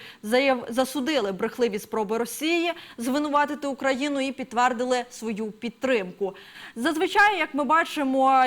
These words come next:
і показує нам вже час, що Росія працює з точністю навпаки. Якщо вони намагаються в чомусь звинуватити Україну, то, можливо, вони хочуть таким чином виправдати свої наступні дії.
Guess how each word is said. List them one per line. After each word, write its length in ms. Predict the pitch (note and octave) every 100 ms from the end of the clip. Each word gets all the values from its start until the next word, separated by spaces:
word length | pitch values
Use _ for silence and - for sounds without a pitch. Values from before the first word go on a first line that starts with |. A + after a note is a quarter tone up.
| B3+
і 120 | B3+
показує 680 | - C4 D#4+ D4 B3 C4+ B3
нам 200 | B3+ B3
вже 160 | B3
час, 360 | - D4+ E4+ -
що 200 | - A#3+
Росія 320 | A#3+ - D4
працює 520 | C#4 A#3+ - D4 C4+
з 40 | B3
точністю 500 | C4+ C4+ C4 B3+ B3+
навпаки. 460 | A#3+ A#3+ B3+ B3+
Якщо 420 | G#3 F#3 F3 - A3+
вони 160 | A3+
намагаються 640 | A3+ A3+ A#3+ A#3+ A3+ A3
в 80 | G3
чомусь 360 | - B3+ A3+ G3
звинуватити 720 | F3+ G#3+ A3 A3+ G#3 F#3+ F3+
Україну, 640 | F#3+ F#3+ A3+ G#3+ D4 D#4+
то, 240 | B3+ A#3+ A#3+ - -
можливо, 640 | A#3+ C4+ A#3+ C4 D4+ C4+ B3+
вони 240 | A3 A3
хочуть 360 | A3 B3+ A#3+ A3
таким 340 | A3+ C4+ C#4
чином 360 | C#4+ C4 A3 F#3+
виправдати 640 | B3 C4+ C#4+ A#3+ A#3 G3
свої 480 | G3 G3+ G#3+ A3 C4 - -
наступні 840 | B3 B3+ - - C4 G#3+ A#3 A#3+ -
дії. 520 | G#3+ B3+ B3 F#3+ F#3